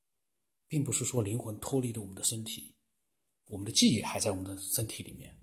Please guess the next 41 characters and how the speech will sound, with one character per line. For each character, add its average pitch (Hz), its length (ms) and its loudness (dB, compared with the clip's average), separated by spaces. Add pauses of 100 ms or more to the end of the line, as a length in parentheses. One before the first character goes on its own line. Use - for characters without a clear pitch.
(760)
是 - 140 10
不 196 80 8
是 160 200 6
其 - 180 8
实 123 260 6 (380)
本 98 180 2
身 139 300 6
这 139 140 4
个 113 80 2
灵 101 200 -2
魂 104 160 -6 (120)
无 117 100 -2
形 107 160 0
的 95 80 -6
东 101 160 -6
西 - 240 -6 (640)
就 147 140 8
已 107 120 4
经 110 200 4
包 131 220 10
括 127 300 8
了 98 120 4 (100)
我 104 100 -2
们 95 160 -4 (140)
人， 98 340 -8 (180)
人 104 220 -4
体 - 220 -6
的， - 180 -14 (380)
我 101 140 -8
们 101 200 -6 (520)
从 104 260 -4
出 110 220 0
生 110 240 -4 (280)
到 101 240 -8 (200)
最 110 180 -2
后 104 160 -4
灵 98 180 -6
魂 101 240 -10 (520)
出 - 180 4
体 - 160 -2
的 - 160 -12